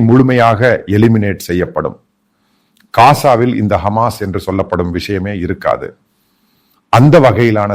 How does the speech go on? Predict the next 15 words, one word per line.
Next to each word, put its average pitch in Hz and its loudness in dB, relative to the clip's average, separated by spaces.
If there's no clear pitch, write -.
ஸ்ட்ராட்டஜி 123 2
தான் 110 -2
அமெரிக்காவும் 95 0
இஸ்ரேலும் 92 -4
ஒர்க் 92 -4
அவுட் 87 -6
செய்கின்றன. 71 -8
அதன் 107 2
அடையாளம்தான் 95 0
ஹூதிகளின் 123 4
மேலுள்ள 92 -2
ஸ்ட்ரைக்கும், 110 -4
ஈரானுக்கு 131 4
கொடுக்கப்பட்டுள்ள 90 -2
எச்சரிக்கையும் 104 -4